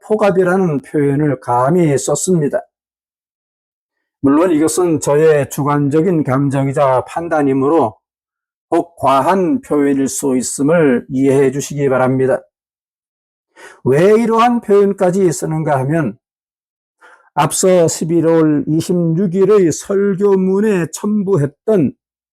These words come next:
별지를 통한 호소에도 불구하고 당회원들은 자중하지 않은 채 자신들의 뜻 관철을 목사에게 거듭거듭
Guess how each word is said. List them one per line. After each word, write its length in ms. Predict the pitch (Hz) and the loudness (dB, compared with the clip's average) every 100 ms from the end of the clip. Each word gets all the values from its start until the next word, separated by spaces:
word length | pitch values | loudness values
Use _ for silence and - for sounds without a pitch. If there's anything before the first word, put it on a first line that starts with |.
| _ _ _ _ _ - | _ _ _ _ _ -8
별지를 800 | 156 175 175 - 220 226 226 - | -2 -2 -2 -4 0 2 2 0
통한 480 | 190 175 180 156 131 | -2 0 2 0 -2
호소에도 680 | 220 214 226 214 170 160 | -2 0 2 2 2 2
불구하고 760 | 127 127 120 120 123 175 110 - _ _ _ _ _ _ _ _ | 0 0 0 0 2 0 0 -6 _ _ _ _ _ _ _ _
당회원들은 960 | - 143 165 160 160 151 160 165 160 143 | -4 0 2 2 2 0 2 2 0 -2
자중하지 680 | 143 135 139 151 143 135 147 | -2 -2 0 0 0 0 0
않은 320 | 135 143 208 | 0 0 -2
채 280 | - 156 131 _ _ _ _ _ _ | -2 -2 -4 _ _ _ _ _ _
자신들의 800 | 147 151 175 160 156 160 160 151 | -4 -2 -2 0 2 2 0 -2
뜻 220 | - - - | -6 -8 -4
관철을 840 | 151 185 190 175 170 202 135 120 135 | -2 -2 -2 0 2 2 0 -4 -6
목사에게 800 | 135 - 147 139 135 143 131 - | -6 -2 0 0 0 0 0 0
거듭거듭 720 | 131 214 - 202 196 185 | 0 -2 -2 -2 0 -2